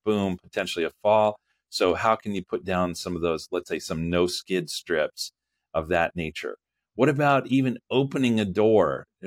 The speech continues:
It's, it's a harder thing to twist a doorknob than it is to hit one of those levers. So maybe just going through and changing all of the,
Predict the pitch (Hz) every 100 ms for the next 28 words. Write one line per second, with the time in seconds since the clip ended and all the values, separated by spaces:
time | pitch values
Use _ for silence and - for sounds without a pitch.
0 | 92 92 98 - - - 110 123 104 135
1 | 160 175 147 147 131 - - 131 135 -
2 | 98 98 110 110 98 87 85 90 87 101
3 | 98 - 90 110 - 95 90 87 82 92
4 | 120 117 80 60 - 101 92 85 110 101
5 | 107 - _ _ _ _ - 107 131 135
6 | 120 120 95 90 107 110 113 107 104 110
7 | 98 95 90 85